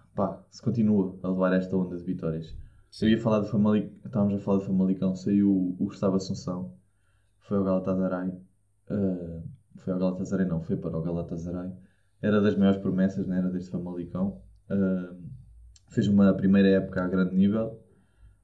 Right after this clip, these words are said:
Speaker 1: ah, epá, esta se calhar não lhe estava a correr bem, mas se não me engano esta também já era a terceira dele, a terceira época no Famalicão.
Speaker 2: Penso que sim.
Speaker 1: Ah, pronto, a, a, o ano passado também não foi, não foi uma época fácil, mas é, é o que já falámos aqui, o Famalicão é aquela equipa que sai, sai onze,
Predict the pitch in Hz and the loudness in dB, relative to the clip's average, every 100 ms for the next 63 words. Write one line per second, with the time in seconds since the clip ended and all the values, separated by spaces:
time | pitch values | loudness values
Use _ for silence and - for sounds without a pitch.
0 | _ - 101 98 95 95 92 92 85 - | _ -4 0 2 2 2 0 -2 -8 -14
1 | - - 92 90 92 - - 92 92 90 | -12 -4 -2 -2 -8 -10 -6 -2 0 0
2 | 90 90 90 92 87 92 101 92 - - | 0 -2 -6 -6 -2 -2 0 -2 -6 -12
3 | - 101 98 98 98 98 - 92 92 95 | -2 4 6 6 4 0 -6 0 2 2
4 | 90 - - 90 87 85 85 87 - - | -2 -6 -6 -4 -4 -6 -8 -10 -14 -16
5 | - - 82 80 - 85 82 82 82 82 | -10 -4 -2 -4 -4 -8 -6 -8 -8 -10
6 | - 92 - 101 - - 98 90 _ _ | -10 -8 -4 -4 -6 -8 -8 -10 _ _
7 | _ _ _ _ - - - - - 80 | _ _ _ _ -4 -2 -2 -6 -10 -10
8 | - - 98 98 - - 98 - 110 107 | -14 -12 -6 -6 -6 -8 -6 0 2 2
9 | 101 104 - - 110 101 101 101 104 - | 2 0 -2 -4 -4 -2 0 2 0 -2
10 | 107 104 101 98 - - - 110 - 104 | -4 -2 -2 -4 -10 -16 -10 -8 -4 -2
11 | 104 98 113 127 120 113 107 107 110 104 | 0 -2 -4 0 0 0 0 2 2 2
12 | 107 101 110 101 101 92 90 - 90 90 | 2 2 0 0 0 0 -2 -6 -8 -6
13 | 92 92 90 92 90 85 87 90 - - | -4 -2 -2 -2 -6 -6 -4 -4 -4 -6
14 | 85 - 95 90 90 - 92 92 95 98 | -6 -2 0 0 -4 -2 2 4 4 2
15 | - - | 0 -14